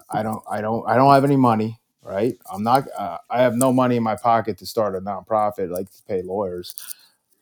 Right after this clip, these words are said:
Figure it out, right? Earn it, figure it out, right? So anyways, as I was climbing corporate America, there was me before, you know, before work, I would go to this Starbucks in Allentown. I would just,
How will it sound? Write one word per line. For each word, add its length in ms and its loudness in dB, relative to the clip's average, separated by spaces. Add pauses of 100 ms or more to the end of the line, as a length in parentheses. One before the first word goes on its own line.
(140)
Figure 220 10
it 60 8
out, 260 10
right? 300 6
Earn 180 6
it, 180 -2
figure 240 2
it 80 6
out, 220 4
right? 360 2
So 480 0
anyways, 680 2
as 220 2
I 40 4
was 140 2
climbing 380 2
corporate 320 4
America, 640 2 (460)
there 220 6
was 180 4
me 260 6
before, 840 2
you 100 0
know, 100 2
before 400 4
work, 300 6
I 80 8
would 100 4
go 140 8
to 80 4
this 280 -4
Starbucks 560 4
in 80 -6
Allentown. 600 0 (1200)
I 140 2
would 240 2
just, 380 -2